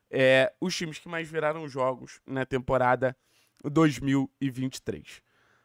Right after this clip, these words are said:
Atlético é o time que mais virou jogo, seis viradas. Aí você tem Bahia com quatro, Red Bull Bragantino com quatro, Palmeiras com quatro.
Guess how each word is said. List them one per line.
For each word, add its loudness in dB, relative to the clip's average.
Atlético 0
é 0
o 0
time -8
que -12
mais -2
virou 0
jogo, -2
seis -4
viradas. -4
Aí 2
você -4
tem -6
Bahia 2
com -14
quatro, 0
Red -6
Bull -10
Bragantino -2
com -14
quatro, 0
Palmeiras -2
com -14
quatro. -8